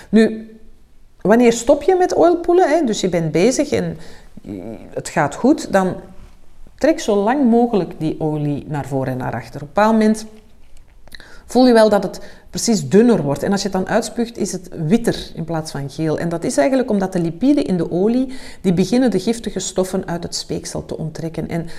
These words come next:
aangezien de olie rondgespoeld wordt in de mond, tussen je tanden, langs je tandvlees en tong, blijft de olie toxines absorberen en eindigt dan in een, ja, viseus, ehm, ja, witte stof.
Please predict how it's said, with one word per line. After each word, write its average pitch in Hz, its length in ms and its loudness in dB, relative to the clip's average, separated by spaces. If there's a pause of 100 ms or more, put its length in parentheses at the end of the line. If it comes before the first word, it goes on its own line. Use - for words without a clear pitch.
aangezien 196 420 4
de 202 100 4
olie 196 320 4
rondgespoeld 277 640 0
wordt 269 200 0
in 196 120 -2
de 160 60 -2
mond, 175 320 -2
tussen - 260 -10
je 101 160 -12
tanden, 220 680 0 (160)
langs 131 280 -8
je - 120 -12
tandvlees 151 460 -4
en 135 160 -8
tong, 247 260 2 (260)
blijft 277 320 4
de - 100 0
olie 226 360 2
toxines 247 600 -2
absorberen 202 800 0 (320)
en 175 260 -2
eindigt 226 520 2
dan 214 300 2
in 190 180 0
een, 165 220 -4
ja, 170 440 -4 (240)
viseus, 196 800 0
ehm, - 160 -10 (300)
ja, 170 400 -8 (180)
witte 175 480 -2
stof. - 600 -8